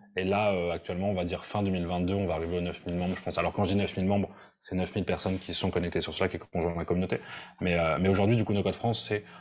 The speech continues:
euh, un Slack. Donc, euh, je pense que tout le monde connaît Slack. Si vous connaissez pas, euh, mettez, mettez-le moi dans le chat et je vous explique ce que c'est. Et qui est plutôt axé sur la question de forum, donc des questions-réponses, euh, qui aujourd'hui, la communauté est gérée par une asso. Euh, cette asso, c'est une asso que vous rejoignez avec un système de, de membres,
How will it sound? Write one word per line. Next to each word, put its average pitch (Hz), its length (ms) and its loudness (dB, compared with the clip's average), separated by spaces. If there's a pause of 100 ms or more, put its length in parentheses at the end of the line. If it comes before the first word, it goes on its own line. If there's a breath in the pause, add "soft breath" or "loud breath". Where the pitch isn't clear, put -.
(220 loud breath)
euh, 85 200 6
un 82 180 2
Slack. - 440 0 (160)
Donc, 80 200 -4
euh, 82 140 0
je - 80 -10
pense 92 140 -2
que - 80 -2
tout - 220 -6
le 90 60 2
monde 90 100 0
connaît 85 200 -2
Slack. - 240 0
Si - 140 0
vous 82 80 -4
connaissez 80 300 -2
pas, 82 240 4
euh, 80 40 0 (220)
mettez, 82 280 -6
mettez-le 85 260 -4
moi 82 80 0
dans 80 100 0
le 78 60 -4
chat 87 120 0
et 85 120 0
je 76 40 0
vous 78 60 0
explique - 220 -4
ce - 40 -14
que - 60 -2
c'est. - 180 2 (420 loud breath)
Et - 120 2
qui - 100 4
est 98 40 8
plutôt 139 260 8
axé 113 200 6
sur 110 120 4
la 104 100 6
question 98 260 -2
de 98 100 4
forum, 117 380 4
donc 98 180 -2
des 85 140 -4
questions-réponses, 104 720 0 (440 loud breath)
euh, 90 200 2
qui 135 200 2
aujourd'hui, 117 520 6
la 107 180 2
communauté 113 560 0 (300 soft breath)
est 98 100 0
gérée 98 280 2
par 92 200 0
une 90 140 0
asso. 95 180 -4 (540)
Euh, 87 160 0
cette 95 220 -2
asso, 95 260 0
c'est 98 120 -2
une 85 80 -4
asso 82 140 -6
que 95 140 -4
vous 90 100 -4
rejoignez 85 260 0
avec 87 240 2
un 78 40 -2
système 82 220 -2
de, 78 80 2
de 80 320 0
membres, 98 320 2